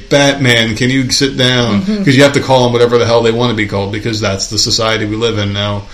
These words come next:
Speaker 1: Uh, no, I'm sorry. We're going into a direction where we're just going down this fucking path of ridiculousness where we have to just look at each other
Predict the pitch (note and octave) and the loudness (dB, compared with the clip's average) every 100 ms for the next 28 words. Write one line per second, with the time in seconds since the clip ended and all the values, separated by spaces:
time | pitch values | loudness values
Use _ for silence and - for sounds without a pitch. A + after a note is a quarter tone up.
0 | - - - A#2 A2+ A#2 A#2 A2+ A2 G#2 | -20 -18 -8 -4 -4 -2 -2 0 0 0
1 | G#2+ G2+ G2 A2 A#2+ C3+ B2 A2 G2+ G2 | 0 0 0 -2 -2 0 0 -4 -6 -6
2 | F#2 F#2+ G2 - G2+ G2+ G2+ G2 G2+ A2 | -6 -4 -4 -6 -8 -6 -6 -6 -6 -6
3 | G#2 G2 A#2 G#2+ G2 G2 F#2+ F#2 F#2 - | -4 -4 -4 -6 -6 -6 -8 -8 -10 -10
4 | G2+ G2+ G2 G#2 G2+ F#2+ G2 F#2 - A2 | -8 -8 -8 -6 -6 -6 -8 -8 -4 -4
5 | G#2+ G2+ - - G2+ - A2 G2+ B2 A#2+ | -4 -8 -8 -10 -10 -8 -6 -4 -2 -2
6 | A#2 G#2+ A2 G2+ A2+ A2 G#2+ - G2 G2 | -4 -4 -6 -6 -8 -6 -6 -4 -2 -4